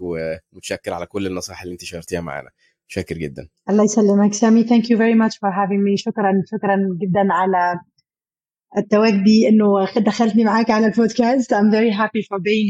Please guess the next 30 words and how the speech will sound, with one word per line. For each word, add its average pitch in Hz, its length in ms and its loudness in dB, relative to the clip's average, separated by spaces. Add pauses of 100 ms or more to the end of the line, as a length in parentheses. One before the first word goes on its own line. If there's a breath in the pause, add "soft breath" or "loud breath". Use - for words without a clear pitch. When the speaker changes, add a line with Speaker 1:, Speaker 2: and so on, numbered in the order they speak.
Speaker 2:
here. 254 320 0
وشكرا 196 680 -2
للناس 208 420 -2
اللي 208 160 -2
تابعتنا، 202 600 -2
وشكرا 202 400 -4
ل-، 185 760 4 (600)
لل-، 196 400 2
للسبورت 202 800 0
للناس 202 360 0
كامل. 233 360 0 (120)
و-، 202 260 2 (640)
وأي 233 200 0
واحد 226 320 -4
محتاج 214 400 -4
my 208 40 0
help، 208 480 -6
أي 214 120 -2
واحد 208 300 -4
محتاج 202 380 -6
نصيحة، 190 360 -8
أي 196 240 -4
واحد 190 260 -8
محتاجني 202 540 -4
معاه، 196 380 -4 (200)
I'll 202 40 0
be 208 320 2
there 208 180 2 (100)
to - 200 -6
support. 170 260 -4